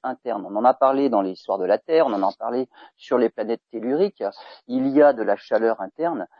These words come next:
qui doit s'évacuer à travers la surface, et chez nous, c'est vraiment du magma, c'est du volcanisme. Euh, sur ces petits objets-là, donc des lunes, mais des lunes, euh, vous prenez certains satellites, hein, euh, Ganymède, Titan, sont plus gros que,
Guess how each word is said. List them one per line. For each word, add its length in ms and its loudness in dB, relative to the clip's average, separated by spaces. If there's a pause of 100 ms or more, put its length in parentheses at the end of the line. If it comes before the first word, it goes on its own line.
(360)
qui 80 -16
doit 260 4
s'évacuer 760 0
à 100 -2
travers 300 0
la 100 -2
surface, 560 0
et 80 -6
chez 180 -12
nous, 240 -4
c'est 160 -10
vraiment 300 -4
du 160 -10
magma, 500 2
c'est 160 -14
du 160 -12
volcanisme. 760 -10 (640)
Euh, 420 4
sur 220 -6
ces 140 2
petits 440 -2
objets-là, 520 4
donc 340 -2
des 140 -6
lunes, 400 -2 (300)
mais 100 6
des 140 4
lunes, 260 0
euh, 180 6
vous 160 -2
prenez 360 -2
certains 260 -8
satellites, 400 -8 (140)
hein, 160 8
euh, 240 4
Ganymède, 880 4
Titan, 480 0
sont 180 -6
plus 200 -12
gros 260 2
que, 340 -10